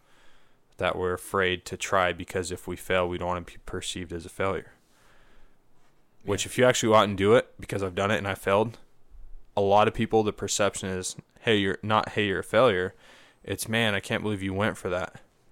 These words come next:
Speaker 1: That's so awesome. I wish I had, I wish I had the balls to try that."
Speaker 2: Mm-hmm.
Speaker 1: Because you're doing stuff that most people wouldn't even think of trying to do. That's great. You went for it. So it's a respect thing. They see
Speaker 2: Yeah.
Speaker 1: that and they're like, it gives people courage and hope to try. That's why we're doing this podcast too.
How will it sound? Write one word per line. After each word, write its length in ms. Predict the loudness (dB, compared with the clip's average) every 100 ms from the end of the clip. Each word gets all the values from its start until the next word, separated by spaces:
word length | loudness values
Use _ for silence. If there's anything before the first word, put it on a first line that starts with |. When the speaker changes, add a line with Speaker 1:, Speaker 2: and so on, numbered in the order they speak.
| -20 -4
Speaker 1:
That's 200 | -2 0
so 180 | 2 4
awesome. 340 | 6 4 0
I 120 | -4
wish 200 | -2 -2 0
I 100 | 0
had, 160 | 0 -6 -20 -20 _
I 100 | 0
wish 220 | 2 2
I 80 | 2
had 100 | 2
the 60 | 0
balls 280 | -2 -2 -2
to 80 | -4
try 240 | 0 2
that." 320 | 2 0 -2 -12 -20 -20 -16
Speaker 2:
Mm-hmm. 260 | -14 -14 -16 -18 -20 -20 _ _
Speaker 1:
Because 280 | -6 -4 -4
you're 80 | -2
doing 220 | -4 -4
stuff 300 | 0 0 0
that 160 | -2 0
most 260 | 0 0
people 220 | -2 -4 -2
wouldn't 180 | -2
even 220 | -2 -6 -10
think 320 | -6 -4 -4
of 100 | -8
trying 420 | 0 2 2 0
to 80 | -6
do. 320 | -8 -10 -14 -20 -20 -20 _ _ -20 -8
That's 220 | -6 -6
great. 300 | -4 -2 -2
You 80 | -2
went 220 | -6 -6
for 180 | -6 -6
it. 60 | -4
So 180 | -2 -2
it's 160 | -2
a 60 | -6
respect 580 | -4 -4 0 2 2 2
thing. 180 | -10 -8
They 100 | -6
see 200 | -4 -2
Speaker 2:
Yeah. 60 |
Speaker 1:
that 120 | -2
and 80 | -2
they're 80 | -6
like, 180 | -10 -14 -20 -14
it 120 | -8
gives 220 | 2 2 2
people 300 | -4 -4 -6
courage 480 | -2 2 2 2 -2
and 120 | -8
hope 320 | 0 0 0
to 100 | -8
try. 220 | -2 2 2
That's 220 | 2 -2
why 80 | -2
we're 100 | -2
doing 140 | -6
this 100 | -10
podcast 480 | 2 2 2 -4 -2
too. 220 | -2 -4